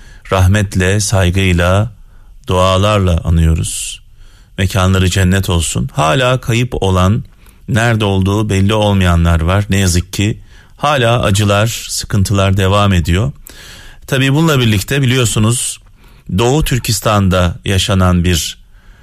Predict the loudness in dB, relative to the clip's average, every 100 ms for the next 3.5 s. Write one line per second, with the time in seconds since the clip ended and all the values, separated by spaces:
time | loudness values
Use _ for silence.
0 | -20 -10 -4 -2 0 2 2 0 -4 -2
1 | -2 -2 0 0 2 2 2 0 -2 -8
2 | -12 -20 -20 -20 -8 -2 0 2 2 2
3 | 2 2 0 0